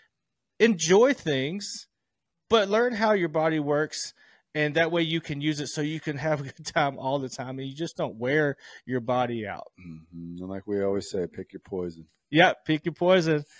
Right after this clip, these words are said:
Speaker 2: <laughs>
Speaker 1: Dude, I think we could do about a two-hour, uh, deal of this. We'll probably come back and visit this at some point.
Speaker 2: It is important to understand. And again, it's, it can be pretty complex,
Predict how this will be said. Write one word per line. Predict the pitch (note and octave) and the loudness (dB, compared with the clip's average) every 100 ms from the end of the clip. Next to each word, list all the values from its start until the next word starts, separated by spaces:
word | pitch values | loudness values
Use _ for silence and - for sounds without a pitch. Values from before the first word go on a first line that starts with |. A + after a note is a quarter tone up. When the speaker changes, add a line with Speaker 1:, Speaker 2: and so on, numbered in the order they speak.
| - | -20
Speaker 2:
<laughs> | - - A2 | -20 -20 -2
Speaker 1:
Dude, | D3 C#3+ | 2 4
I | D3 E3 | 4 4
think | F#3+ | 2
we | E3 E3+ | 0 -2
could | D#3+ | -2
do | C#3 | -4
about | B2+ B2+ | -4 -4
a | A#2+ | -6
two-hour, | - D3 C3+ C3 A#2+ A#2 | -8 -6 -4 -2 -4 -4
uh, | A2+ A#2+ G2+ | -4 -6 -8
deal | A#2+ C3+ C#3 | -6 -2 -2
of | B2+ | -2
this. | A#2+ B2 - | -4 -4 -4
We'll | D#3+ | -2
probably | D#3 B3 D#4 | 2 2 2
come | - D#3 | -2 0
back | C#3 - | 0 0
and | B2 | -6
visit | D3+ C#3+ | -6 -6
this | B2+ A#2 | -10 -8
at | G2+ | -10
some | - B2+ C3 | -10 -12 -12
point. | G#2 G2 | -12 -12
Speaker 2:
It | - G#3 | -6 -6
is | E3 | -4
important | C#3 C3+ B2 A#2 | -4 -2 0 -2
to | |
understand. | A#2 A2 - G#2+ G2+ G2 | -2 -4 -4 -4 -2 -4
And | G2+ | -6
again, | G2+ A#2 A2 | -4 -2 -2
it's, | G#2+ - | -4 -6
it | B2 | -6
can | C3+ | -4
be | C3+ | -2
pretty | C#3 C#3+ C3 | -2 -2 -4
complex, | - A#2 A2 G#2+ G#2+ A#2 - - | -4 -6 -4 -4 -2 -4 -8 -20